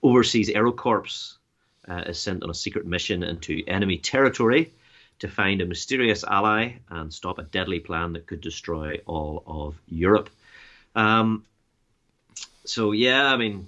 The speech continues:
uh, it was the second series in the, uh, in the Arrowsmith, uh, story by Busiek and Pacheco. Uh,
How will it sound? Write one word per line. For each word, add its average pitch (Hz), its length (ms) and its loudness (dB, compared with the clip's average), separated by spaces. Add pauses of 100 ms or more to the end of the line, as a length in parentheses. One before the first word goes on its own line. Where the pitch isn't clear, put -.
(140)
uh, 80 760 -8
it 107 140 -4
was 107 160 -2
the - 80 -10
second 127 520 -2 (240)
series 101 800 -2
in 90 260 -4
the, 82 340 0
uh, 80 180 -4
in 82 140 -6
the 80 100 0
Arrowsmith, 95 640 0 (800)
uh, 85 480 -2
story 101 640 4 (100)
by 85 280 2
Busiek 85 480 -2
and 78 240 -6 (100)
Pacheco. 90 580 -4 (460)
Uh, 82 600 -4